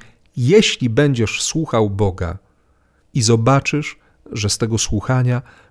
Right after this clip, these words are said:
będzie rodzić się miłość”. Święty Paweł napisze wiele lat później, że, że wiara się rodzi ze słuchania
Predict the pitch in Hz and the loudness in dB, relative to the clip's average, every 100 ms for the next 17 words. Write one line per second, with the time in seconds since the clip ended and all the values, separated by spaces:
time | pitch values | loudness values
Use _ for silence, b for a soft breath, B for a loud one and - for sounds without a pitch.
0 | _ 117 98 104 120 113 110 - 92 87 | _ -8 0 2 2 2 -4 -2 -2 -2
1 | 78 76 - - _ _ _ _ _ - | -6 -10 -14 -20 _ _ _ _ _ 0
2 | 117 127 135 131 127 123 143 139 120 165 | 2 4 2 2 2 2 0 0 2 4
3 | 175 139 135 120 - 117 - 107 98 B | 4 4 2 -2 -4 -6 -2 0 -2 B
4 | B B B B B - - 113 120 113 | B B B B B -12 -4 0 2 2
5 | 98 - - 101 120 117 160 165 123 - | 0 -6 -6 0 2 4 6 6 6 4
6 | 113 120 117 113 113 - 107 120 120 123 | 2 2 0 0 0 -2 -2 0 2 2
7 | 127 | 0